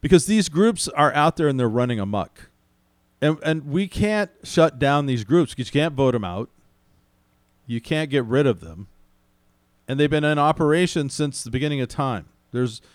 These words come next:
freedom is not the natural state of man, according to these people. People are cattle. They should be controlled. They, they're, they waste,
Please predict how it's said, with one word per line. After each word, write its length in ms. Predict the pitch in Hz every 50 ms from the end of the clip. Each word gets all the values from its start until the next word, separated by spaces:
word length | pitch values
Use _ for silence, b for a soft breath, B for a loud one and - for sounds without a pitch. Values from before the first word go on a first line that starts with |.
| b b b b b b b - - _ _ _ _ -
freedom 420 | - 185 208 233 240 240 240 226
is 140 | 202 160 131
not 260 | 131 147 151 156 156
the 80 | - 151
natural 380 | 139 143 143 143 - - 139
state 340 | 123 - - - 139 139 139
of 80 | 127 110
man, 260 | 110 123 131 135 131
according 340 | 117 - - 143 131 123 117 -
to 80 | -
these 220 | 107 107 110 - -
people. 400 | - 117 127 123 - - - - _ _ _ _ _ _ _ _ _ _ _ _ _ _ _ _ _ _ _ _ _ _ _ _ _ _ _ _ _ _ _ _ _ _ _ _ _ _ _ _ -
People 420 | - 170 185 180 190 190 180 170
are 320 | - 127 139 135 131 123 - _ _ _ _ _ -
cattle. 420 | - 143 147 143 143 135 113 - - - _ _ _ _ _ _ -
They 100 | 120 127
should 180 | 127 - 135 117
be 100 | 123 117
controlled. 680 | - 117 113 - - 170 165 165 165 165 156 160 143 131 b b b b b b b b b b
They, 280 | - 110 120 120 123 120
they're, 420 | 120 123 127 123 120 113 113 117
they 180 | 107 110 120 117
waste, 360 | 117 123 127 127 123 - 131